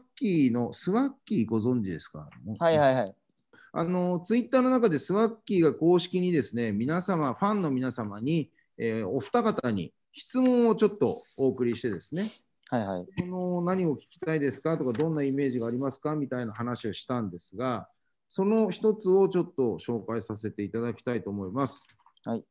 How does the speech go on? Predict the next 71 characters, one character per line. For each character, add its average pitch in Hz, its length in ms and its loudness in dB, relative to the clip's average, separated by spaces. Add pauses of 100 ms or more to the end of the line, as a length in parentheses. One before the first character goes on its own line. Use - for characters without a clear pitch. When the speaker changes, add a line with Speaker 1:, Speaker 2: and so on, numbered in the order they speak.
Speaker 1:
ま 185 120 -6
ず 165 100 0
は 135 120 4
峰 185 280 6
選 127 240 4
手 95 140 0
に 95 100 0
つ 113 140 0
い 101 80 0
て 95 80 -4
で 85 120 -6
す - 140 -8
ね。 160 220 2 (200)
Speaker 2:
は 110 120 -2
い。 110 100 -6
Speaker 1:
え 104 1040 -4
ー、 110 40 -4
峰 185 320 6
選 139 240 4
手 - 160 -4
の 139 180 4
魅 135 380 4
力 240 480 6
と 214 260 6
い 202 340 2
え 214 60 10
ば 170 320 2
何 202 480 4
で 127 160 4
し - 160 0
ょ 175 180 6
う - 80 -2
と 120 140 0
い 110 380 -2
う - 20 -2
四 117 260 0
つ 175 140 -4
の 151 140 0
項 117 200 -2
目 110 260 -2
を 107 160 -2
挙 110 180 -2
げ - 0 -
て - 160 -2
ア 180 140 4
ン 262 160 4
ケ 151 200 8
ー - 80 -2
ト 107 80 -8
を 87 220 -6
取 107 120 -2
ら 107 60 2
せ 131 140 -2
て 120 60 -2
い - 20 -4
た 127 80 -2
だ 123 40 -2
き - 0 -
ま 113 40 -4
し - 20 -4
た。 - 0 -
Speaker 2:
う - 0 -
ん - 20 -4
う 117 40 -4
ん 110 80 -6
う - 60 -8
ん。 - 20 -16 (1120)
Speaker 1:
項 175 220 4
目 165 260 4
は、 160 320 6 (220)
圧 170 280 4